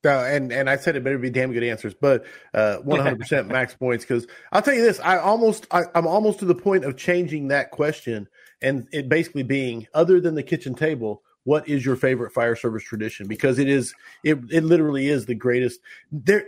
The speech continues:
Speaker 1: uh, and, and anybody correct me on this, I don't know of another profession that has the firehouse, uh, uh, the kitchen table that we have, that we get to share,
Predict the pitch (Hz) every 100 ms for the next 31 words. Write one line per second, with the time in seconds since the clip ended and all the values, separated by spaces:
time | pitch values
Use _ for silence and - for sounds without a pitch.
0 | - 143 - _ _ 156 156 135 - 156
1 | 139 - _ _ _ _ _ _ _ -
2 | - 196 233 165 123 - 147 117 139 131
3 | 127 120 - 185 214 175 180 165 160 156
4 | 151 143 175 170 151 127 123 - - 156
5 | 151 104 98 104 - _ _ _ _ _
6 | _ 127 - 139 131 127 123 - - 156
7 | 135 135 - _ - 139 - 196 180 156
8 | - 185 160 139 127 _ _ _ _ 135
9 | 135 127 170 127 139 85 - - 135 160
10 | 165 160 - 143 120 -